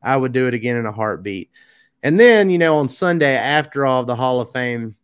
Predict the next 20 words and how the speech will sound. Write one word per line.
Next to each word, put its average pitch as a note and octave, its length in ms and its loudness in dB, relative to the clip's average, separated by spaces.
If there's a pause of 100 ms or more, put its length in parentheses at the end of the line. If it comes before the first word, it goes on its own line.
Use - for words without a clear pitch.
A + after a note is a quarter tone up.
(160)
festivities, A#2+ 880 -4 (520)
um, A2+ 640 -4 (140)
you B2 140 -8
know, A#2+ 100 -4
I B2+ 100 -2
took C3+ 240 -6
some B2 180 -10
time B2 540 -6
to, A#2 540 -6 (600)
uh, A2 440 -8 (720)
uh, A#2 60 -10
my A#2 100 -6
wife C3 280 0
and C3 100 -6
I, A#2+ 80 -6
we B2 120 -6
drove B2 240 -4
to A#2 80 -8
Rhode A#2+ 260 -4
Island A2 540 -6